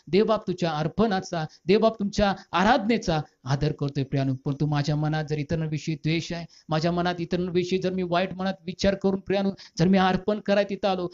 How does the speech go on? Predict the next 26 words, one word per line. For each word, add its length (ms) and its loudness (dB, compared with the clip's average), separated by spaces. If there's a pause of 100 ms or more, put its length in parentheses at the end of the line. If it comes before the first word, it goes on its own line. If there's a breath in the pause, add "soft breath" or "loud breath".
(140 loud breath)
तर 60 6
मी 100 6
प्रार्थना 400 4
करायला 340 2
बसलो, 420 -2 (200 soft breath)
जरी 180 4
मी 200 4 (140 loud breath)
आराधना 420 4
करायला 360 4
लागलो, 240 -2 (240)
देव 220 0
बाप 160 -4
म्हणला 260 -2
की, 160 -6
बाळ 240 -2
नाही, 300 -4 (340)
बाळ 180 2
नाही, 260 0
तुझं 380 -4
हृदय 260 4
स्वच्छ 360 -2
नाही, 240 -4
तुझं 400 2
हृदय 240 2
स्वच्छ 300 2
नाही. 200 2